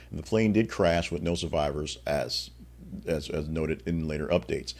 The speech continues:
We didn't update the headline because it just seemed like this was a better headline to go with. But the Cessna Citation jet that had departed from Elizabethton Municipal Airport in Tennessee,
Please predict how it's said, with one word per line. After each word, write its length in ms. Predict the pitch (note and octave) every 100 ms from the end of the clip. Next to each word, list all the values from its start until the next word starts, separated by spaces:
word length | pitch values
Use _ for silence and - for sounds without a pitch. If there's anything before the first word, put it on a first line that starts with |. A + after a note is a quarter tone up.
| -
We 80 | A2
didn't 220 | C#3+ A#2+
update 260 | G2+ G#2 F#2+
the 140 | C3
headline 600 | G2 G2 E2 D#2 D2+ D2+
because 440 | D2+ - D2 C#2+ C#2+
it 80 |
just 340 | B1 C#2+ - -
seemed 320 | - F2 D#2+
like 160 | D#2+ D2 -
this 180 | F2+ -
was 100 | D2+
a 40 |
better 180 | D2 D2
headline 240 | D2 D2
to 60 | C#2
go 160 | D2 D#2
with. 240 | C#2+ - - - - -
But 100 | D#2
the 80 | E2
Cessna 460 | - B2 C3+ C3+
Citation 640 | B2 B2 A2+ A#2+ A2+ G#2+ F#2+
jet 340 | F2 G#2 G2+
that 140 | - F2
had 180 | E2+
departed 400 | E2 - G2+ G2+
from 140 | - F#2
Elizabethton 960 | - F2+ G2+ G2+ G2+ - - G2 G2 F2+ - - -
Municipal 720 | F#2 F#2 G2 F#2+ F#2 F#2+ -
Airport 460 | G2 A2 F2 F2 E2+
in 80 |
Tennessee, 680 | E2 F2 - - B2+ G2 F2+